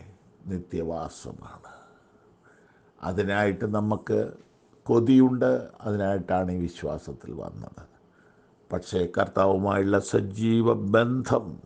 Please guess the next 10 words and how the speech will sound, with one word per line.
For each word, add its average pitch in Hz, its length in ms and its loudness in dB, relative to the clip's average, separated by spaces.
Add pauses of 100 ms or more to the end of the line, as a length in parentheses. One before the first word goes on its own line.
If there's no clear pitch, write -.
(840)
നഷ്ടപ്പെടാതിരിക്കാനായിട്ട് 92 1700 -2 (840)
ഒന്നുകൂടെ 101 500 2
നമുക്ക് 101 440 0 (100)
ആ 98 100 4 (260)
വ്യക്തിബന്ധത്തിലേക്കും 113 1600 0 (100)
ആ 73 60 -10 (120)
രഹസ്യബന്ധത്തിലേക്കും 104 1700 0 (920)
ആഴ്ന്നിറങ്ങിയുള്ളൊരു 123 1700 6
ക്രിസ്ത്യ - 400 0
ജീവിതത്തിനായിട്ട് 101 920 2